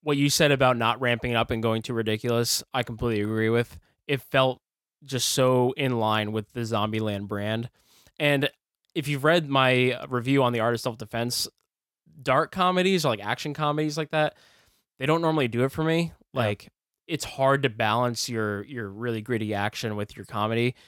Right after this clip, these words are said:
Speaker 1: And I think this one did a great job with that. I laughed a lot at this, honestly. Like, this
Speaker 2: Yeah.
Speaker 1: is up there in terms of how much I've laughed in a theater, I think, for the year. And, uh,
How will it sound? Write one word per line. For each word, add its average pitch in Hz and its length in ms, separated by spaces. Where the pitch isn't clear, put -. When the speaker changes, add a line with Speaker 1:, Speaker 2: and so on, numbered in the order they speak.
Speaker 1:
And 127 120
I 117 80
think 120 180
this 120 160
one 110 240
did 127 120
a 113 40
great 104 260
job 98 220
with 95 120
that. 95 240
I 160 100
laughed 117 320
a 98 40
lot 98 240
at 95 120
this, - 220
honestly. 120 380
Like, 117 260
this 131 200
Speaker 2:
Yeah. 135 60
Speaker 1:
is 127 200
up 135 200
there 113 360
in 123 140
terms 113 280
of 104 140
how 117 120
much 104 200
I've 101 140
laughed 104 260
in 110 80
a 98 80
theater, 113 300
I 113 100
think, 123 320
for - 80
the 127 100
year. 127 280
And, 110 380
uh, 98 320